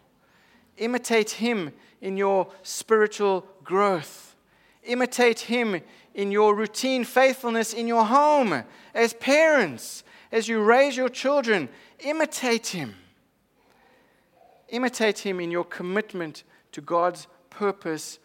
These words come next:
for your life. And may God get all the glory from your efforts. And may your family and all people around you get all the joy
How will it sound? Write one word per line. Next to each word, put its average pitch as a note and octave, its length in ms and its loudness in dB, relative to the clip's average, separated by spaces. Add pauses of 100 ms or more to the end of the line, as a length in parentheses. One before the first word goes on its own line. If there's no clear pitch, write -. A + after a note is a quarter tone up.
(140)
for F#3 640 -4
your D#3 400 -4
life. D3+ 880 -6 (680)
And C3+ 120 -14
may D3+ 100 -8
God F#3 300 2
get F3 140 -2
all G#3 300 0
the F3 120 -2
glory E3+ 800 0 (220)
from F3 280 -8
your E3+ 220 -4
efforts. - 840 -6 (760)
And D3+ 180 -12
may F#3 140 0
your F3+ 160 0
family A3 760 -2 (320)
and E3 140 -12
all A#3+ 220 2
people A#3+ 420 -4
around G3+ 420 0
you D3+ 180 -6 (260)
get G3 180 2
all A3+ 280 4
the G3 120 -2
joy E3+ 760 0